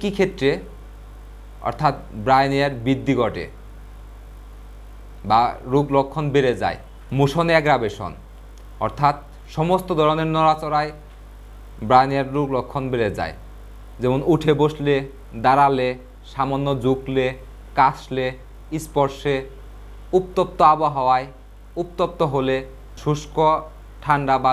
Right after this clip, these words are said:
গরমে এদের রোগ লক্ষণ বৃদ্ধি পায়। যে কোনো ধরনের ইয়াপসম অবদমন হলে বা রাত্রি নয়টার সময় এদের এই রোগ লক্ষণগুলো বৃদ্ধি পায় বা বেড়ে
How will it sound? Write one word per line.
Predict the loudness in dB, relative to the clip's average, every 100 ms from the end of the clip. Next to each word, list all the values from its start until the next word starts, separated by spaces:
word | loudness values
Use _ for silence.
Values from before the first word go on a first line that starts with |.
| 2
গরমে | 2 2 0 -4 -8 -18 -20 -10
এদের | -2 0 2
রোগ | 2 2
লক্ষণ | -2 -2 -6 -4
বৃদ্ধি | -4 -2 -2
পায়। | -4 -6 -12 -18 -18 -10 -2 4
যে | 4
কোনো | 4 2
ধরনের | 2 2 0 2
ইয়াপসম | 4 4 2 -6 -4 -2
অবদমন | 0 0 0 0 -2
হলে | -2 2 0 0 -16 -18 -18 -18 0
বা | 4 6
রাত্রি | 4 2 -4
নয়টার | 0 0 0 -2
সময় | -4 -6 -8 -18 -20 -12 -6
এদের | 0 4 4
এই | 4
রোগ | 2 0 0
লক্ষণগুলো | -2 -2 -2 0 -2 -4 -14 -6
বৃদ্ধি | 0 0 0 0
পায় | 0 0
বা | 0
বেড়ে | 2 2